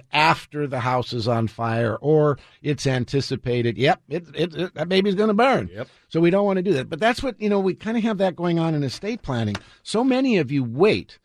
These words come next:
Speaker 1: until there's been a diagnosis, there's been the Alzheimer's, there's been a stroke, there's been this or that. Now, sometimes it's been a, a car accident. The point is, folks, we cannot anticipate when. All, you know, it's, it's not if, it's almost all, it,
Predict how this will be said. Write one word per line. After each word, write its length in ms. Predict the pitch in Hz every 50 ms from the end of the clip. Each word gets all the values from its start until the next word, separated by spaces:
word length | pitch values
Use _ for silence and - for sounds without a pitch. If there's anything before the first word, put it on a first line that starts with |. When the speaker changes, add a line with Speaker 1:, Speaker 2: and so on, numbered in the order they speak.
| _ _ -
Speaker 1:
until 340 | 139 151 - - 175 196
there's 220 | 175 165 156 139 143
been 180 | - 147 147
a 80 | 147 139
diagnosis, 800 | 107 135 131 131 123 123 107 120 117 113 101 - - 95 95 -
there's 120 | 123 113
been 180 | - 143 139 147
the 80 | 143 139
Alzheimer's, 600 | 131 120 120 117 110 - 107 95 98 95 92 92 -
there's 140 | 123 101 -
been 180 | 139 143 143
a 60 | 143
stroke, 500 | 123 - - - - 123 113 101 92 90 _ _
there's 180 | - 107 98 -
been 280 | - 120 120 120 117
this 340 | 113 127 117 107 - - -
or 100 | 104 104
that. 300 | 104 127 120 95 80 - _ _ - - - -
Now, 80 | 160 131
sometimes 500 | - 165 180 208 - 160 151 151 139 143
it's 100 | - -
been 160 | - 139 139
a, 240 | 135 139 139 139 - -
a 80 | 151
car 320 | - - - 170 202 226 185
accident. 460 | 113 95 82 - - - 73 - _ _ _ - _ _ _
The 60 | - 160
point 280 | - 277 330 339 302
is, 140 | 247 233 -
folks, 280 | - 151 147 143 - -
we 140 | 156 165
cannot 460 | - - - 175 185 196 208 226 226 202
anticipate 760 | 165 143 - - 185 - - 156 - - 123 117 113 110 - -
when. 340 | 110 117 117 98 71 60 - _ _ _ _ _ _ _ _ _ _ _ _ _ _ -
All, 220 | - 156 185 180 - -
you 140 | 156 143
know, 180 | 127 120 117 120 -
it's, 260 | 143 131 - - - _ -
it's 260 | 147 127 - - -
not 220 | 175 208 233 220
if, 260 | 165 147 160 160 - -
it's 140 | 147 - 156
almost 400 | 160 180 190 196 180 156 - -
all, 240 | 147 147 156 - -
it, 140 | - 147